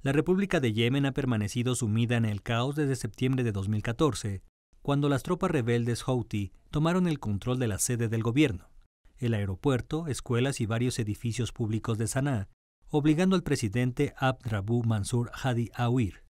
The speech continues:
Se estima, agregó la Coordinación de Asuntos Humanitarios, que al menos once punto tres millones de yemenitas necesitan urgentemente algún tipo de asistencia o protección,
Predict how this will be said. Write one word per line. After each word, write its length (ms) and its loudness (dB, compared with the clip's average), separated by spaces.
Se 140 -2
estima, 340 2
agregó 380 2
la 140 2
Coordinación 640 2
de 60 2
Asuntos 380 0
Humanitarios, 720 0
que 80 -2
al 80 2
menos 320 0
once 200 -2
punto 320 -2
tres 200 0
millones 380 2
de 120 0
yemenitas 640 0
necesitan 540 -2
urgentemente 720 0
algún 220 0
tipo 260 0
de 80 0
asistencia 600 0
o 80 -2
protección, 640 0